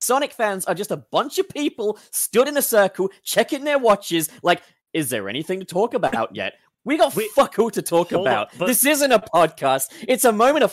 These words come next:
Speaker 1: fucking silence for the Sonic
Speaker 2: <laughs>
Speaker 1: fan base is what it is.
Speaker 2: This is, this is, this is your intervention, everyone. This, this is therapy for all of you.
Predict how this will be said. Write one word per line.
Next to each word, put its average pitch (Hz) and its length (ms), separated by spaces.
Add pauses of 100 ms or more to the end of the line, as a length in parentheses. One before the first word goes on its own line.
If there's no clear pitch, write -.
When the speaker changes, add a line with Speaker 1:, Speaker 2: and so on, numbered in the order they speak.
Speaker 1:
fucking 202 320
silence 175 580
for 143 80
the 135 80
Sonic 175 360
Speaker 2:
<laughs> - 40
Speaker 1:
fan 202 260
base 127 220
is 117 100
what 123 140
it 139 80
is. 131 140
Speaker 2:
This 262 240
is, 240 120 (460)
this 165 200
is, 190 180
this 143 260
is 151 160
your 170 100
intervention, 120 880
everyone. 98 640
This, 123 540 (400)
this 110 180
is 123 140
therapy 117 580 (320)
for 127 140
all 127 240
of 87 100
you. 90 300